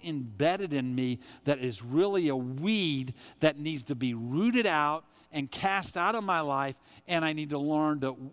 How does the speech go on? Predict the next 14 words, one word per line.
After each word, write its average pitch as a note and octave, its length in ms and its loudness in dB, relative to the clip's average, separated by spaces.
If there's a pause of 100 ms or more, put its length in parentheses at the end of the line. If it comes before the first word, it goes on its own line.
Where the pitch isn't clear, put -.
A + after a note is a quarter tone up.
(560)
to C#3+ 120 -2
walk C#3 400 -2
a A#2 40 -8
different C3+ 440 -6
way?" D#3 140 -4
So - 120 -10
it A2+ 80 -12
talks C3 300 -6
about G#2+ 120 -6
how A2 120 -4
we G2+ 140 -10
talk D3+ 420 -6
to E3 60 -4
people, E3+ 500 -8